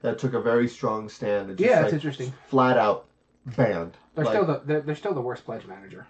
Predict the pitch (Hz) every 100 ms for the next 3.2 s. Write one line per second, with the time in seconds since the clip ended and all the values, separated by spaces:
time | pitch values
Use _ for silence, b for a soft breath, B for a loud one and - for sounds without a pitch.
0 | - - - 165 277 - - - 143 120
1 | 107 135 127 - 165 143 143 127 - 131
2 | 131 113 123 143 151 156 139 147 147 151
3 | 165 -